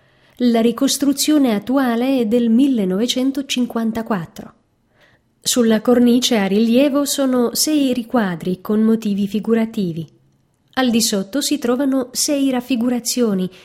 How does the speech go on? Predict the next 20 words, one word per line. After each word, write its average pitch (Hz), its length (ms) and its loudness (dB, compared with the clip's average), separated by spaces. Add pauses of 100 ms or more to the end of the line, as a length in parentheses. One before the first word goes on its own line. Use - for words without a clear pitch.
(120)
disposte 226 680 -2
in 240 180 2
due 208 160 0
file. 185 460 -4 (1120)
Tre 247 200 2
scene 262 460 2
sono 190 260 -2
interamente 226 760 0
conservate, 180 800 -6 (280)
due 247 380 2
lo 320 100 2
sono 311 480 -2
solo 302 240 -4
in 269 160 0
parte. 165 520 -10 (1120)
Della 220 360 2
prima, 233 460 2
che 180 320 -4
raffigura 208 680 -2
l'Annunciazione, 196 1120 0